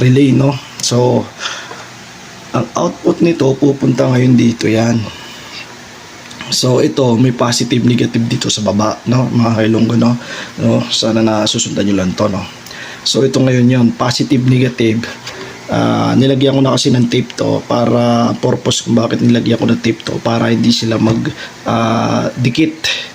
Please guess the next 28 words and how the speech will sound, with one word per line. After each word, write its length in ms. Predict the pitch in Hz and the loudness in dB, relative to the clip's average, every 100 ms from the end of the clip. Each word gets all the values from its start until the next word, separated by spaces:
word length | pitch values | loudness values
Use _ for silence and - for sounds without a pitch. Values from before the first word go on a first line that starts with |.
| - - - - - | -12 -10 -10 -12 -8
So, 240 | - 127 | -2 0
kasi 160 | 131 143 | 2 2
masyadong 640 | 131 - 131 123 123 123 | 2 2 0 2 2 4
madikit 400 | 127 131 120 123 | 2 2 0 -2
to, 160 | 120 117 | 0 0
ah, 320 | 117 - 120 | 0 -2 2
masyadong 880 | 120 117 123 117 120 123 127 123 120 117 | 2 2 2 2 4 4 4 4 2 2
magkalapit 480 | 127 120 117 120 | 0 0 0 0
to 80 | 120 | 2
yung 340 | 120 117 123 117 - - - - - | 2 4 4 2 -2 -14 -16 -18 -4
ah, 140 | 117 | -2
terminal 440 | 117 139 131 127 127 | 0 2 4 4 4
ng 160 | 123 117 | 4 2
positive 400 | 123 117 117 117 110 | 0 -2 -2 0 -2
at 40 | |
saka 200 | - 123 | -2 0
negative 440 | 120 117 117 113 104 | 0 0 -2 -2 -2
nito. 240 | 117 123 117 | -2 2 0
So, 160 | 107 117 | 0 0
nilagyan 400 | 117 117 117 117 | 0 2 0 2
ko 40 | |
ng 140 | 117 117 | 2 2
tape 200 | 113 110 | 0 0
para 600 | 113 110 113 110 110 113 107 - - - | -2 -2 0 0 0 -2 -4 -10 -14 -6
dito 220 | - 123 | -2 0
yung 160 | 123 120 | 2 2
mag-shorted, 480 | 123 113 113 120 117 | 2 -2 0 0 2
no? 240 | 117 120 | 2 2